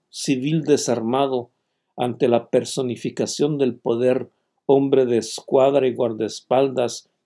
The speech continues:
bien zampado en el mero centro del Estado Mayor? Vos no sos el culpable de la muerte de Teresa,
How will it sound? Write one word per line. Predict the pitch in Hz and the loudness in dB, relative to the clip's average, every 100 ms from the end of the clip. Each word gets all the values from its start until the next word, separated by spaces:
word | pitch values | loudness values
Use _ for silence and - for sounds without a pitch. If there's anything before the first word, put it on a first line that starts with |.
| - | -14
bien | 120 117 139 131 | -8 0 0 0
zampado | - 127 113 104 - 131 135 | -2 -2 -4 -2 2 2 2
en | 120 | 0
el | 113 110 | -2 -2
mero | 113 131 123 | -2 -2 -2
centro | - 135 135 - 123 | -2 -4 -4 -4 -4
del | 117 | -2
Estado | 113 - 117 127 | -4 -6 -4 -4
Mayor? | 120 113 - - _ _ _ _ _ _ _ _ _ _ _ _ _ _ _ _ _ _ _ _ _ _ _ _ _ _ _ _ _ _ _ _ _ _ _ _ _ _ _ _ _ - | -4 -6 -8 -10 _ _ _ _ _ _ _ _ _ _ _ _ _ _ _ _ _ _ _ _ _ _ _ _ _ _ _ _ _ _ _ _ _ _ _ _ _ _ _ _ _ 2
Vos | 135 131 | 4 4
no | 131 120 | 2 -2
sos | 117 113 | -2 -4
el | 135 | -6
culpable | - 113 - 120 127 | -4 -6 -2 0 0
de | 120 | 0
la | 110 | -2
muerte | 104 117 120 - | -4 -6 -6 -4
de | 117 | -4
Teresa, | - 120 113 - - | -4 -6 -6 -8 -16